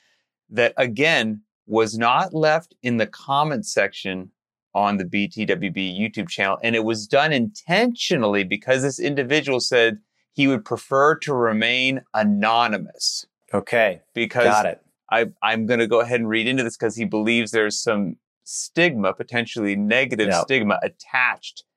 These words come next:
Speaker 1: to his question. So I will respect your wishes, sir, and you're remaining anonymous, but here's your question. How do you know when it's time to quit CrossFit or at least take an extended break?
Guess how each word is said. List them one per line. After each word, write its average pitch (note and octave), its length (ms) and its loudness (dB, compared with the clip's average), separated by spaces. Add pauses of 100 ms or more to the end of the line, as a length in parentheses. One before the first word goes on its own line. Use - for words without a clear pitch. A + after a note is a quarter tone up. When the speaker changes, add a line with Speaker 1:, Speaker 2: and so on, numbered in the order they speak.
(180)
Speaker 1:
to C3 160 2
his G#2 200 0
question. C3 500 0
So G2 220 0
I G2+ 140 4
will A2+ 200 0
respect C3+ 520 -2 (440)
your G#2 300 2
wishes, F3 680 -2
sir, G#3 560 0
and A2 260 -2
you're G#2 160 0
remaining G#2+ 400 0
anonymous, B2 460 -2
but G2+ 80 -14
here's C#3+ 460 -2
your B2+ 140 -2
question. G#2+ 640 -4 (1120)
How E3+ 440 0
do E3+ 100 -2
you D#3 280 0
know B2+ 440 2
when G2+ 240 -2
it's F#2 220 -8
time B2 560 0
to - 100 -10
quit - 560 -2 (120)
CrossFit G#2+ 800 -2 (380)
or A2 160 2
at F#2+ 80 -2
least D3 420 0
take C#3+ 260 -2
an B2+ 80 -2
extended B2 800 -2
break? G2 440 0